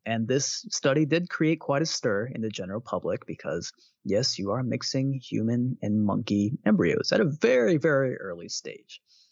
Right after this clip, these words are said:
Basically, you're taking these enhanced potency stem cells, which I think are very similar to the naive state stem cells that, say, Doctor Hanna is working on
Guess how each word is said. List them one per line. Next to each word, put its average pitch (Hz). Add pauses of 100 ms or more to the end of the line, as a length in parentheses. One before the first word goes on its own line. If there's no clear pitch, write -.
(220)
Basically, 143
you're 135
taking 147
these 110
enhanced 190
potency 143
stem 101
cells, -
which -
I 135
think 254
are 147
very 120
similar 117
to 123
the 104
naive 104
state -
stem 135
cells 135
that, -
say, 73
Doctor -
Hanna 107
is 113
working 113
on 76